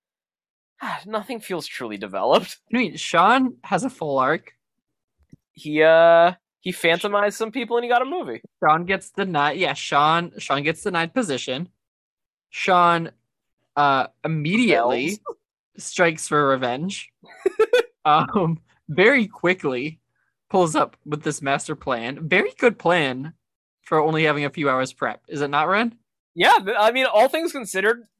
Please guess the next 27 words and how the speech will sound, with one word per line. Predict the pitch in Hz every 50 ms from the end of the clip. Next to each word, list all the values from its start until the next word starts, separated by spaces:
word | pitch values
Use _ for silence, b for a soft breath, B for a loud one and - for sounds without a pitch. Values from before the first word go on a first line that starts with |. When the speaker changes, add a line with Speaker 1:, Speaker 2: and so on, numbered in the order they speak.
| _ 175
Speaker 1:
to | 175 220
whip | 190 160 156 180 214 214
this | 185 202 247 - -
together, | - 208 175 156 156 165 185 190 196 202 190 -
one | 185 160 147 147 156 180 170
day's | 175 170 170 180 165 156
notice, | 143 135 139 143 156 170 208 214 - - _ _ _ _ _ _ _ 226
Speaker 2:
Mm-hmm. | 226 180 170
Speaker 1:
you | 165
know, | 151 143 - -
Speaker 2:
Less | 175 180 - 339
Speaker 1:
kill | - -
Speaker 2:
than | 480 466 151
Speaker 1:
all | 151
Speaker 2:
that. | 160 147 131 131 - 165 165 -
Speaker 1:
your, | - 311 _ _ _ _ _ _ _ -
Speaker 2:
That's | - 156
Speaker 1:
all | -
Speaker 2:
like | -
Speaker 1:
your, | - -
Speaker 2:
four | 311 262 247 -
Speaker 1:
uh, | 330
Speaker 2:
hours. | 359 294 196 156 135 139 156 - - _ _ _ _ _ _ _ _ _ _ _ _ _ _ _ _ _ _ _ _ _ _
Speaker 1:
It's, | 165 202 -
it's | 196 226 208
good. | 190 175 277 466 - 156 - _ _ _ _ _ _ _ _ _ _ -
Speaker 2:
Yeah. | 220 359 330 214